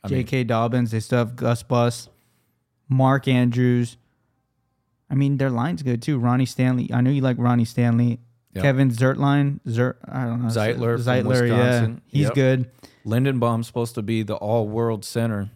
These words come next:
Speaker 1: Supposedly, he was a rookie
Speaker 2: Tyler
Speaker 1: last year.
Speaker 2: Lindenbaum?
Speaker 1: Yep. Um, they, he went to Iowa with Tristan Wirfs, and they had a
Speaker 2: Mm-hmm.
Speaker 1: highlight of Lindenbaum choke slamming or body slamming Tristan Wirfs in wrestling. So that was crazy <laughs> to see.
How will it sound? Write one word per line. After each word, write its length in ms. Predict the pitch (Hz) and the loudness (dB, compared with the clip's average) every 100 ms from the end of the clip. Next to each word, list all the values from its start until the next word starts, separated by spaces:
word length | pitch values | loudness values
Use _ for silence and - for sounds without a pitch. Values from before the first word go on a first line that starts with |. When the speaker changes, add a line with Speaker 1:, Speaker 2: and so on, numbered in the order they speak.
| _ | _
Speaker 1:
Supposedly, 640 | - 95 113 113 107 95 | -16 -10 -4 -4 -4 -6
he 60 | 95 | -6
was 120 | 95 | -8
a 60 | 95 | -6
rookie 260 | 104 - | -8 -4
Speaker 2:
Tyler 300 | - 123 123 | 0 0 0
Speaker 1:
last 40 | 123 | -2
year. 140 | 127 | -2
Speaker 2:
Lindenbaum? 440 | 131 127 135 147 147 - | -2 -4 -6 -8 -10 -10
Speaker 1:
Yep. 240 | 98 101 _ _ _ _ _ _ _ _ - | -8 -10 _ _ _ _ _ _ _ _ -10
Um, 320 | 101 101 98 117 - | -6 -6 -6 -10 -4
they, 240 | 117 123 - - _ | -4 -4 -10 -20 _
he 160 | 127 | -6
went 200 | 127 117 | -4 -4
to 100 | - | -6
Iowa 460 | 110 113 113 101 95 | -4 -2 -2 -4 -6
with 140 | 95 | -8
Tristan 440 | - 110 - 101 90 | -8 -10 -8 -10 -6
Wirfs, 380 | 98 98 - | -4 -6 -8
and 80 | 98 | -2
they 60 | 131 | 0
had 120 | 104 | 0
a 40 | |
Speaker 2:
Mm-hmm. 80 | 101 | -4
Speaker 1:
highlight 500 | 101 98 95 92 92 _ _ _ _ _ _ _ | -6 -6 -6 -8 -10 _ _ _ _ _ _ _
of 260 | 120 104 92 | -8 -8 -6
Lindenbaum 720 | 92 104 104 95 95 95 92 - _ _ _ _ _ | -6 -4 -4 -4 -6 -6 -8 -14 _ _ _ _ _
choke 260 | - 113 107 | -8 -6 -6
slamming 400 | - 101 95 98 | -8 -8 -8 -8
or 80 | 90 | -8
body 320 | 87 98 104 | -6 -4 -4
slamming 380 | 95 98 95 92 | -8 -8 -8 -8
Tristan 400 | - 98 104 95 | -10 -10 -10 -8
Wirfs 280 | 95 98 - | -6 -8 -10
in 140 | 90 | -10
wrestling. 460 | 87 - 92 87 82 | -8 -8 -10 -12 -14
So 140 | 78 | -14
that 120 | 85 | -14
was 80 | 92 | -16
crazy 460 | - 92 90 92 - - | -16 -14 -14 -14 -16 -18
<laughs> 120 | 110 | -18
to 100 | - | -18
see. 300 | - 101 95 | -14 -12 -12